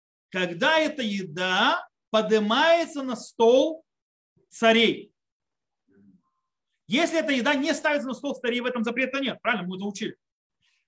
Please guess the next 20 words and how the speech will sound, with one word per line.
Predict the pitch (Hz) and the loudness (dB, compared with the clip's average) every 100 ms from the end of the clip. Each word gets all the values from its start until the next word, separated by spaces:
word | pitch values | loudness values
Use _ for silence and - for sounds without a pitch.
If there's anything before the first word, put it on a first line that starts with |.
| - | -4
А | 220 | 0
с-, | 226 - - _ | 0 -2 -12 _
та | - 330 | 0 4
еда, | 320 302 339 | 4 4 2
которая | 285 311 277 | 2 0 0
впитывается | - 294 370 330 277 262 | -2 -8 -6 -2 -2 -2
в | - | -2
кастрюлю, | 262 247 - 359 427 247 240 285 - _ _ _ _ _ _ _ _ | -2 -4 -4 2 6 6 4 0 -6 _ _ _ _ _ _ _ _
никто | 208 240 320 359 | 0 0 2 0
на | |
стол | - 302 - | 2 0 2
царей | 269 | 0
это | 294 | 2
не | 262 | 0
поставит, | 254 214 - 285 202 175 | -2 -4 -2 -2 -2 -4
поэтому | 233 240 226 | -2 0 0
в | |
ней | 240 | 0
запрета | 214 190 190 185 | -2 -6 -10 -12
нет. | 151 | -14